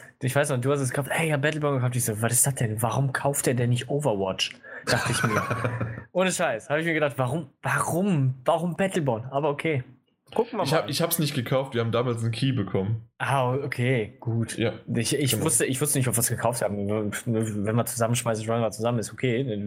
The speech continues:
Speaker 1: weil dann füllst du das ja mit dem, mit dem Guthaben da auch von mir dann. Aber ich dachte, ja gut, geben wir mal eine Chance. Angefangen, halbe Stunde. Ich so, "Was, wo zum Teufel bin ich hier gelandet?"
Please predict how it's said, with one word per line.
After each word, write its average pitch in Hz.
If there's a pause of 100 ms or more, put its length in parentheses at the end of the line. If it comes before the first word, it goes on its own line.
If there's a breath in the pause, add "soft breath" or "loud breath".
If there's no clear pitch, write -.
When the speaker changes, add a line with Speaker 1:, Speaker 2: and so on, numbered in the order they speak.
Speaker 1:
weil 98
dann 101
füllst 123
du 110
das 101
ja 104
mit 104
dem, 98 (220)
mit 107
dem 104
Guthaben 113
da 92
auch 87
von 101
mir 113
dann. 101 (880 loud breath)
Aber 110
ich 123
dachte, -
ja 110
gut, 113 (100)
geben 139
wir 143
mal 127
eine 117
Chance. 113 (380)
Angefangen, 117 (300)
halbe 117
Stunde. 110 (340 loud breath)
Ich -
so, 101
"Was, 101
wo 117
zum 135
Teufel 139
bin 135
ich 131
hier 131
gelandet?" 127